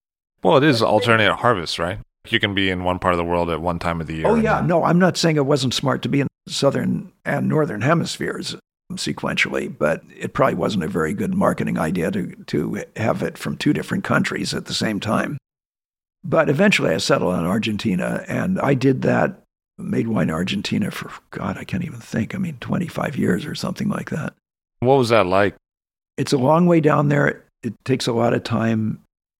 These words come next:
Speaker 2: I flew mostly United Airlines, and I have, I think, one point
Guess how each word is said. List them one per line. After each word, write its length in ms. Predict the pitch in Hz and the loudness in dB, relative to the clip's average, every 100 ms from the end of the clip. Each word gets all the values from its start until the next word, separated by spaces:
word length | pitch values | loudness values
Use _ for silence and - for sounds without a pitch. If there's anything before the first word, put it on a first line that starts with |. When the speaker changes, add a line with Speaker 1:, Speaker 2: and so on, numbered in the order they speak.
| _ | _
Speaker 2:
I 120 | 135 | -4
flew 300 | 127 - 175 | -4 2 4
mostly 360 | 160 151 147 147 | 6 2 2 0
United 340 | 139 139 139 | 2 2 2
Airlines, 500 | 139 143 131 127 123 127 | 2 2 2 0 -2 0
and 100 | 123 | 2
I 80 | |
have, 380 | 117 123 113 - - _ _ _ | 2 2 0 -10 -16 _ _ _
I 80 | 120 | -6
think, 220 | 113 - | -2 -2
one 240 | 127 143 143 | 0 0 0
point 360 | - 131 123 | 0 0 0